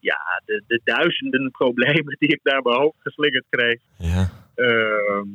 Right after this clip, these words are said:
Speaker 1: en, en, en dat maakt eigenlijk, ja, wij noemen dat ook wel, ehm, eh, cheerful under adversity. Dus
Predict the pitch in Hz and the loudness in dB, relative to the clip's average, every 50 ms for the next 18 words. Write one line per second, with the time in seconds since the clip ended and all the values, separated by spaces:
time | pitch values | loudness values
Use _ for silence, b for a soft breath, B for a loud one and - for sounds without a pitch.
0 | 101 - _ _ - 123 117 117 - - 120 113 107 - 120 117 120 143 160 - | -18 -20 _ _ -10 -8 -8 -6 -6 -6 -6 -4 -4 -4 -2 0 0 0 -2 0
1 | - 147 139 139 151 160 151 - - - 123 131 131 127 117 117 110 110 - 139 | 0 0 0 2 0 0 -2 -4 -4 -2 -2 0 0 0 -2 -2 -4 -2 0 0
2 | 147 147 127 101 - _ _ _ _ _ _ - - - 135 135 135 127 123 123 | 0 0 0 -2 -4 _ _ _ _ _ _ -8 -8 -6 -6 -6 -4 -2 0 0
3 | - 131 135 - 131 123 120 117 113 113 - - 117 113 110 107 107 104 101 101 | 0 -2 -4 0 0 2 2 2 0 -2 -2 -2 -4 -2 -2 -2 -4 -8 -10 -16
4 | 101 101 _ _ 107 104 104 98 98 95 - - - - - - 147 160 165 151 | -20 -20 _ _ -12 -10 -8 -8 -6 -8 -8 -10 -6 -2 0 2 2 2 2 0
5 | - - 143 127 117 110 - - 120 127 127 117 113 113 - - 107 - _ - | 0 0 2 2 2 2 0 -2 -6 -4 -2 0 0 0 0 -2 -6 -10 _ -2
6 | 117 123 143 151 - - 143 - - 147 170 175 _ B B B B B B B | 0 0 0 0 -2 -2 -4 -4 -4 -6 -6 -6 _ B B B B B B B
7 | B B B _ - - 123 117 113 - | B B B _ -2 0 0 0 0 -2